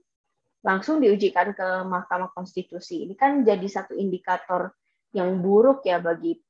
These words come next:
pembentukan legislasi gitu. Nah, dari dada-, data-data ini sebenarnya sangat menarik sekali ya, kita bisa lihat kecenderungan-kecenderungan atau meni-, menilai, eh,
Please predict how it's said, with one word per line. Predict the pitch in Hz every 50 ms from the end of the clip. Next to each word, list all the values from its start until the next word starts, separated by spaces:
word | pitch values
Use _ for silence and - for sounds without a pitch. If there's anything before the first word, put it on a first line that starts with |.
| _ -
pembentukan | 170 170 165 165 160 - 156 156 - 165 165 165 165
legislasi | 165 156 196 180 - 175 160 160 165 - - - 165 156 - -
gitu. | _ - - - - -
Nah, | - 170 165 165
dari | 165 165 170 160
dada-, | 160 165 165 165 165 170 - -
data-data | - 180 180 175 - 180 170 165 165 165 - 170 170 170 180 - - _ _ _ _ _ _ _ _
ini | 185 226 262
sebenarnya | 262 240 185 185 196 240
sangat | 254 254 208 180 - - 185
menarik | 180 180 175 175 180 -
sekali | - - 214 233 247 262 214
ya, | 175 175 -
kita | - - 180
bisa | 175 175 175 175 - 180
lihat | 175 165 175 180 - - -
kecenderungan-kecenderungan | 180 180 _ - 175 170 165 170 170 170 170 170 170 - _ 185 175 170 170 196 208 220 190 185 180
atau | - 185 180 180
meni-, | 175 175 180 175 - -
menilai, | 185 185 180 180 180 185 185 185 180 175 175 175 - _ _ _ _ _ _ _ _ _ _ -
eh, | 180 175 175